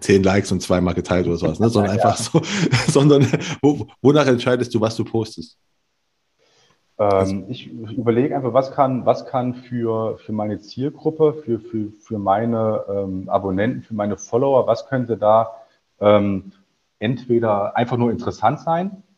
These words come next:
Speaker 2: ähm, also von meiner Arbeitsweise zum Beispiel, oder was könnte wirklich einen effektiven Mehrwert bieten?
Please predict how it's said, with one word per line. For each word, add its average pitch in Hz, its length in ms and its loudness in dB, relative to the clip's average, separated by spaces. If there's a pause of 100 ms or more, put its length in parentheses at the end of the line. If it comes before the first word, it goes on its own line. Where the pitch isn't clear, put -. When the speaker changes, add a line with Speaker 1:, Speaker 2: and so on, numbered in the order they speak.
(560)
Speaker 2:
ähm, 123 640 -8 (420)
also 104 440 -2
von 104 340 -2
meiner 98 300 0
Arbeitsweise 135 680 -2
zum 135 160 -12
Beispiel, 135 640 -8 (360)
oder 123 300 2
was 120 200 -2
könnte 120 440 -4
wirklich 110 300 -2
einen 107 140 -12
effektiven 107 580 -6
Mehrwert 95 480 -2
bieten? 76 320 -20